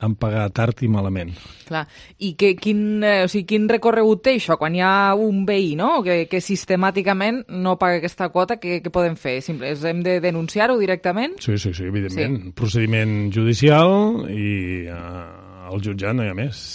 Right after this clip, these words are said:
Speaker 1: És que per molt que facis, vulguis, el que és expert, no. Vull dir, hi ha casos importants i n'hi ha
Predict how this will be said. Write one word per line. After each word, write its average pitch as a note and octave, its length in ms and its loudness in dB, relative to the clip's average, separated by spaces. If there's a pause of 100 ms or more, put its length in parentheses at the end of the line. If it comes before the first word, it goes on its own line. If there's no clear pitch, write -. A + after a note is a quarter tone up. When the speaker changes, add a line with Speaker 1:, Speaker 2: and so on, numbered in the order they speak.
(140)
Speaker 1:
És - 160 -18
que F2 160 -12 (400)
per G#2 100 -4
molt A2+ 240 0
que A2+ 140 -2
facis, A#2+ 400 2
vulguis, C3+ 480 4
el A#2 160 2
que A2 80 0
és A2+ 160 2
expert, B2 480 0
no. A#2 300 -2 (100)
Vull G2 160 -10
dir, F#2 880 -10
hi F#2+ 80 -10
ha F#2+ 80 -6
casos G2+ 420 -2
importants G#2+ 640 -4
i A#2+ 160 -2
n'hi C3 160 4
ha C#3+ 160 0